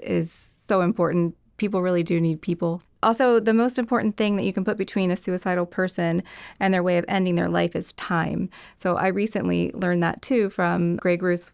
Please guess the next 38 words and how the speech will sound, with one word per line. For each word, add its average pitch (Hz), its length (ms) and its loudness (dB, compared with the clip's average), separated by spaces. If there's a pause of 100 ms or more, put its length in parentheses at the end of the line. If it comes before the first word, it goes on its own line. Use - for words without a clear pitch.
with 185 140 -2
the 175 100 0
American 175 340 0
Foundation 170 460 -2
for 180 140 -6
Suicide 190 440 -2
Prevention. 175 600 -4 (420)
He 202 200 0
always 190 260 0
brings 185 240 0
that 175 140 2
up 175 160 0
when 175 100 0
we 170 100 2
talk 170 360 -4
about 170 340 0 (300)
limiting 180 500 0
access 175 560 -2
to 180 100 0
means 165 380 2
to - 80 -12
prevent 165 320 -2
suicide, 165 640 -4 (400)
whether 180 260 -2
it's - 300 -2 (140)
putting 185 200 2
C 185 240 0
O 170 120 4
sensors 170 420 -2
in 175 140 -2
cars, 170 640 -2
safe 180 320 -4
storage 180 400 -2
of 175 120 -6
medication, 180 760 0
barriers 185 420 0
on 175 160 0
bridges, 175 600 0